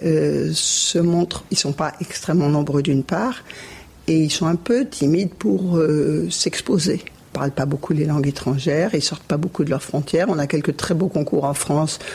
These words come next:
donc ils se disent, « Ah ben, je vais au très beau concours de France, ça va me suffire pour les sélections. »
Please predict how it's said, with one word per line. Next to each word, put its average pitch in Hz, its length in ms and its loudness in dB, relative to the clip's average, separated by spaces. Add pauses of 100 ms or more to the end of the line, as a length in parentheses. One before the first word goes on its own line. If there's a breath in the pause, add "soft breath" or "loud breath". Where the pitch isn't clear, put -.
(220 loud breath)
donc 143 200 0
ils 143 80 2
se - 40 -4
disent, « 160 220 2
Ah - 40 0
ben, 143 120 0
je 151 100 -4
vais 147 120 2
au 135 160 0
très 175 160 -2
beau 160 140 2 (140)
concours 147 300 0
de 139 80 0
France, 147 300 -2
ça - 100 0
va 135 60 2
me 127 60 2
suffire - 300 -2
pour 143 160 -2
les 139 120 0
sélections. » 190 600 2